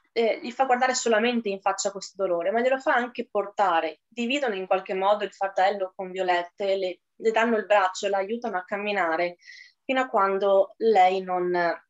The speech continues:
ritornerà a poter camminare e vivere da sola. E sono due presenze che ho percepito come estremamente, eh, luminose all'interno di un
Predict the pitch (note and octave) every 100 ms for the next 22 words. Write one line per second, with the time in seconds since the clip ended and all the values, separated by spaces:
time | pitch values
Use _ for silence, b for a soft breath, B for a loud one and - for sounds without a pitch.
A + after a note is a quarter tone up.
0 | _ _ _ _ _ _ - - A3+ C4+
1 | A#3 A3+ G#3 F3 F3 - G#3 F#3+ F#3+ F#3+
2 | F#3 F3+ E3+ E3 - F3+ F3 G3+ B3 A#3
3 | A#3+ _ A3+ G3+ F3+ E3 E3+ D#3+ - _
4 | _ _ _ _ - D#3+ - D#3+ C#3+ -
5 | - B B B B B B - A3 G#3
6 | G3+ G3 - D#4 A#3+ A3 G#3+ A3 A#3+ A#3+
7 | A3 _ - - _ _ - B3 B3 A3+
8 | A3+ C4 C4+ A3+ A3 G#3+ G#3+ - G#3+ G3+
9 | G#3 G3+ F#3+ - G3 F#3 - _ F#3 A#2+
10 | - - _ - A#3 A#3 G#3+ F3+ F3 E3
11 | D#3+ _ _ _ - G3 F#3+ F#3 G#3 A3+
12 | A#3 G#3 G3 F#3 F#3